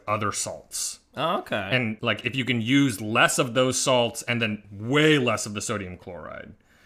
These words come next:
Speaker 1: so that the overall salt content is still lower, but you don't super change the flavor.
Speaker 2: Yeah.
Speaker 1: And one of the issues is that a lot of those other salts, calcium chloride is one of the big ones. A lot of those other salts add little kind of flavor notes to it if they're used too much.
Speaker 2: Yeah.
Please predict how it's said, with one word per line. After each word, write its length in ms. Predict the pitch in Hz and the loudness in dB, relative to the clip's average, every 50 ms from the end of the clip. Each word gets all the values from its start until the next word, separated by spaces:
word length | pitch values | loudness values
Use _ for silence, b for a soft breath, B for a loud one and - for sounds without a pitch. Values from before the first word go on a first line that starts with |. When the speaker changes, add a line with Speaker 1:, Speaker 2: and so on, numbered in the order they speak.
| b b | b b
Speaker 1:
so 160 | - - 151 | -4 0 2
that 140 | 127 117 98 | 2 2 0
the 120 | 113 110 - | -2 -4 2
overall 560 | 131 143 147 131 123 131 120 117 120 131 135 131 | 4 4 4 4 4 4 6 6 6 6 6 4
salt 380 | - - 165 151 151 147 - | 4 2 2 2 2 0 -2
content 520 | - 160 151 151 - 165 156 156 160 - - | 0 2 2 2 2 0 0 0 -2 -4 -4
is 180 | - 127 110 - | -4 -2 -2 -2
still 260 | - - 135 113 101 92 | -2 0 -2 -2 -2 -2
lower, 540 | 95 95 92 92 82 80 78 69 - - - _ _ _ _ _ _ | -4 -4 -4 -4 -6 -8 -10 -10 -12 -14 -18 _ _ _ _ _ _
but 140 | 120 107 104 | -2 -2 0
you 60 | 110 | 0
don't 180 | 113 107 107 - | -2 -2 -2 -2
super 260 | - 127 113 104 98 | -4 -4 -2 -4 -6
change 260 | - - 98 90 87 | -8 -8 -8 -10 -10
the 80 | - - | -14 -18
flavor. 500 | - - 95 82 - - - - - - _ | -16 -14 -14 -14 -14 -16 -18 -20 -20 -18 _
Speaker 2:
Yeah. 280 | - 123 117 107 98 - | -6 -4 -4 -4 -2 2
Speaker 1:
And 80 | 160 175 | 4 6
one 100 | 202 202 | 6 8
of 60 | 160 | 8
the 100 | 156 160 | 6 6
issues 320 | 185 185 - 170 156 123 | 6 4 2 2 2 0
is 120 | 123 120 120 | -2 2 2
that 120 | 139 120 | 4 4
a 40 | 117 | 6
lot 180 | 113 117 160 135 | 6 6 4 4
of 60 | 127 | 2
those 120 | 127 110 | 0 2
other 180 | 120 117 110 101 | 2 2 2 0
salts, 420 | - - 110 104 104 104 - - - _ _ | 0 0 0 0 0 0 -4 -10 -14 _ _
calcium 400 | - - 165 151 - 147 127 120 | 4 6 6 6 6 2 -2 -2
chloride 360 | - - 117 104 92 87 85 | -2 -2 -2 0 0 -2 -6
is 80 | 87 85 | -8 -12
one 100 | 92 87 | -12 -14
of 40 | 82 | -14
the 60 | 82 | -16
big 180 | - - - - | -20 -20 -20 -18
ones. 360 | - - 50 50 - - - _ _ _ _ _ _ | -18 -16 -16 -16 -18 -20 -20 _ _ _ _ _ _
A 60 | 131 | 6
lot 120 | 143 165 | 8 8
of 60 | 175 170 | 8 8
those 120 | 143 156 | 6 4
other 140 | 151 135 131 | 4 2 2
salts 280 | - 156 143 120 - - | 2 2 2 0 0 0
add 320 | 104 101 104 110 117 120 117 | 2 4 6 6 6 6 4
little 260 | 117 117 113 110 110 - _ | 0 -2 -2 -4 -6 -10 _
kind 140 | - 120 110 | -2 -2 -2
of 60 | 98 - | -2 -6
flavor 460 | - - - 123 120 117 117 120 113 | -10 -6 -2 -2 0 2 2 2 2
notes 600 | 110 107 107 107 120 - - - - - - - _ | 2 2 2 0 0 -2 -4 -6 -6 -6 -8 -10 _
to 200 | - 139 139 147 | -6 -2 0 0
it 160 | 147 151 151 - | 0 0 -2 -4
if 100 | 117 101 - | -8 -4 -2
they're 100 | 117 107 | -2 -2
used 320 | 104 98 107 110 107 - - | 0 -2 -2 -4 -4 -6 -6
too 140 | - 139 | -6 -4
much. 400 | 135 139 147 156 156 - - - - - | 0 0 0 0 -2 -4 -12 -12 -10 -6
Speaker 2:
Yeah. 260 | 127 127 110 101 | -4 -2 -2 -4